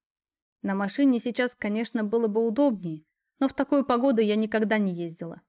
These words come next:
Могу разбить акцент еще сильнее. Да и откопать машинку — целое дело. Попросить, что ли, Лерика о помощи? Он-то не откажет,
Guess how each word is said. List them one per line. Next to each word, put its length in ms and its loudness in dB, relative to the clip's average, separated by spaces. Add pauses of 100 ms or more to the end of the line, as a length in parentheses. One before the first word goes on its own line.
(240)
Могу 260 2
разбить 380 2
акцент 500 -2
еще 300 0
сильнее. 560 -2 (340)
Да 140 -2
и 100 0
откопать 520 -2
машинку — 600 -4
целое 400 2
дело. 360 0 (760)
Попросить, 440 0
что 180 -2
ли, 140 4
Лерика 460 0
о 40 -2
помощи? 520 -6 (480)
Он-то 320 2
не 100 4
откажет, 640 0